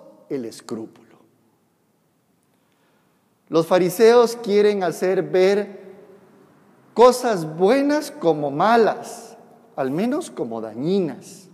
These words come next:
y quieren mostrar en su discurso legalista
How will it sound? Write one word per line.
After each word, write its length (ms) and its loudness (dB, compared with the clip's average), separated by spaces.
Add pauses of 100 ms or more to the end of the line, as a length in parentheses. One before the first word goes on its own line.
(1300)
y 140 -6
quieren 340 0
mostrar 460 2
en 100 -2
su 200 -2
discurso 680 -4
legalista 880 -2